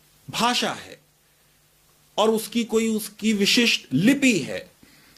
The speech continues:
तो उसकी अपनी संस्कृति को, अपनी भाषा को और अपनी लिपि को सुरक्षित रखने का, संरक्षण देने का,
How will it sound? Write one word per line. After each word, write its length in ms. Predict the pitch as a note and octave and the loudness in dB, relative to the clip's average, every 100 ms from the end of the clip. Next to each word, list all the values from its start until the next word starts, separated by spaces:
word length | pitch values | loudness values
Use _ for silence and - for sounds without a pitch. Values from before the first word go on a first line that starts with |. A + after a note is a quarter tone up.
| _ | _
तो 80 | E3 | 0
उसकी 260 | D#3+ - F3+ | 0 2 0
अपनी 260 | E3 E3 | 0 -2
संस्कृति 600 | D3+ D#3 D3+ - E3+ A3 | -2 -2 -2 -4 0 2
को, 220 | G#3+ A3+ A3 | 4 6 4
अपनी 240 | - D3+ | 2 -2
भाषा 400 | C#3+ D3 D3 G3 | 0 -2 0 0
को 260 | F#3+ F#3+ F#3+ | 2 2 4
और 60 | |
अपनी 240 | D#3 D3 C#3 | 2 2 4
लिपि 400 | C#3 D3+ G3 F3+ | 4 2 0 2
को 420 | F3+ E3+ E3+ E3+ - - - _ _ - | 4 4 4 -4 -20 -20 -20 _ _ -10
सुरक्षित 520 | - G3+ G#3 - G3+ | 0 2 2 -2 -4
रखने 320 | D3+ D3 B2 A2 | -2 -4 -4 -4
का, 240 | A2 G#2+ | -4 -6
संरक्षण 560 | - F3 G3 G3 G#3 E3+ | -4 -2 -2 0 -2 0
देने 320 | C3+ A2+ G#2 | 0 0 -2
का, 440 | G#2 G#2+ G2+ - | -2 -2 -2 -10